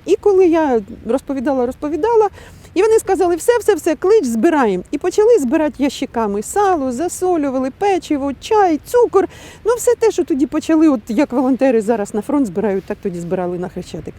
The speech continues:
І от п'ятнадцятого грудня, це було третє віче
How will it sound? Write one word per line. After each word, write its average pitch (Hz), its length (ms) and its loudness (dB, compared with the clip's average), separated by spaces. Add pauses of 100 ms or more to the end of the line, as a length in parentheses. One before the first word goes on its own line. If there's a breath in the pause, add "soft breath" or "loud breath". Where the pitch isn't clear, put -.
(360 loud breath)
І 285 80 0
от 311 60 -2
п'ятнадцятого 247 580 -2
грудня, 277 420 -2 (300 loud breath)
це 262 120 0
було 254 260 -2
третє 240 520 0
віче 190 500 -4